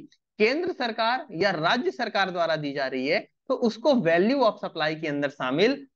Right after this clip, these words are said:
नहीं किया जाता है। ठीक है, तो आपका सही आंसर यहाँ क्या हो जाएगा? All of the above। इन सभी को value of supply के अंदर शामिल किया जाता है। सही आंसर क्या हो जाएगा? डी। ठीक है,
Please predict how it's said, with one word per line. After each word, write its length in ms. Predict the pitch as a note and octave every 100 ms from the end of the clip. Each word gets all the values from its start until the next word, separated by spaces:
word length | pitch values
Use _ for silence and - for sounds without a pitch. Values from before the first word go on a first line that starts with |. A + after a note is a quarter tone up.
| -
नहीं 520 | C3 C3 C3 D#3 C#3+
किया 260 | C#3 A#2 G#2+
जाता 280 | G2 - -
है। 140 | -
ठीक 280 | - C3+ C4+
है, 200 | A#3 - _ _ _ _ -
तो 100 | - -
आपका 320 | D3+ D#3 D#3+ -
सही 320 | - D3 F3+
आंसर 260 | F#3+ G3 F#3
यहाँ 160 | F3+
क्या 140 | F3+ E3+
हो 60 |
जाएगा? 340 | E3+ F3+ B3+ -
All 260 | C#3 C3
of 120 | B2 - C#3+
the 80 | C3+ C3+ -
above। 280 | C3+ G3+ B3+ -
इन 180 | A3+ A#3
सभी 360 | E3 C#3+ F#3
को 400 | G3 B3 D#4 - _ _
value 500 | B2 B2+ D3 D#3 G#3+
of 160 | D4+ - -
supply 480 | D#3+ C#3+ C3+ F3+ B3+ - - _
के 120 | D#3+
अंदर 540 | - C#3+ C#3+ F#3 C4+ F#4+ _ _
शामिल 560 | _ C3+ B2+ D3 G#3+ B3+
किया 440 | - C#3 B2+ D#3+
जाता 400 | E3 A2+ A2+ C#3
है। 180 | D3 G3
सही 280 | G3 B2+ C3
आंसर 260 | B2+ B2+ C#3
क्या 160 | B2
हो 120 | A#2
जाएगा? 600 | A#2 A2+ A#2+ F3 B3+ E4 _ _
डी। 520 | C3+ B2 C3+ A#2 F#2 - _ _ _ _
ठीक 160 | E3+ E3+
है, 240 | C#4+ -